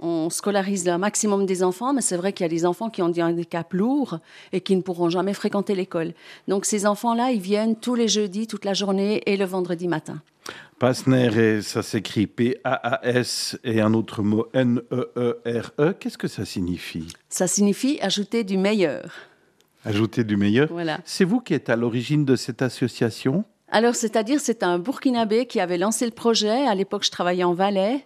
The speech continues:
Speaker 1: et on avait reçu son projet et moi, j'avais cherché les fonds pour construire la première salle de classe. Et en deux mille huit, je suis partie là-bas et m'installer là-bas.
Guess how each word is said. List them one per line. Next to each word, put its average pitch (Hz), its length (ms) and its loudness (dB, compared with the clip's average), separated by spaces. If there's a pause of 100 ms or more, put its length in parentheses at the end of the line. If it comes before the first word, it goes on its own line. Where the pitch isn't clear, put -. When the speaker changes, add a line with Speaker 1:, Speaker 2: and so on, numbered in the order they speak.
Speaker 1:
et 185 140 0
on 180 80 0
avait 185 180 -2
reçu 226 240 0
son 214 160 -2
projet 196 720 0
et 175 60 2
moi, 185 160 0
j'avais 175 420 0
cherché 196 320 0
les 175 140 0
fonds 202 240 -2
pour - 180 -12
construire 185 500 -2
la 175 120 2
première 190 320 0
salle 170 180 0
de 160 80 -2
classe. 185 480 -2 (400)
Et 196 80 2
en 185 80 4
deux 190 140 4
mille 208 240 0
huit, 202 180 -2
je 196 60 2
suis 185 160 -2
partie - 320 -4
là-bas 156 340 2
et 160 60 2
m'installer 160 420 -2
là-bas. 147 340 -4